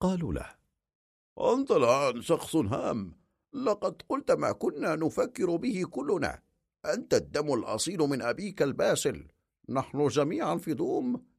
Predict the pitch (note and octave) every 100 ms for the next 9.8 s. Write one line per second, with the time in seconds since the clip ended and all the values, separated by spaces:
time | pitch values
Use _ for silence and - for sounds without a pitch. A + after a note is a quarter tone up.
0 | - C3+ C3 - G#3 D3 C#3 G2 A#2 G#2+
1 | E2+ - - _ _ _ _ _ _ _
2 | _ _ _ _ _ - A2+ F#3+ E3 F3+
3 | F#3 F#3+ E3+ D3 A#2 C3+ A2+ G2+ E2 D#2+
4 | F#2 D#2+ D#2+ A2 - - G2+ D2+ C#2 C2+
5 | - D2 - - - F2 E2 D2+ - G2+
6 | A2 G#2 G#2+ G#2+ A2 E2 D#2+ A#2 A2 F#2+
7 | E2+ D#2 - - - _ _ _ _ _
8 | _ A3 A3 D3 F2 F#2 C#3 B2 B2 A2+
9 | A#2+ B2 B2 B2 B2+ C3 D3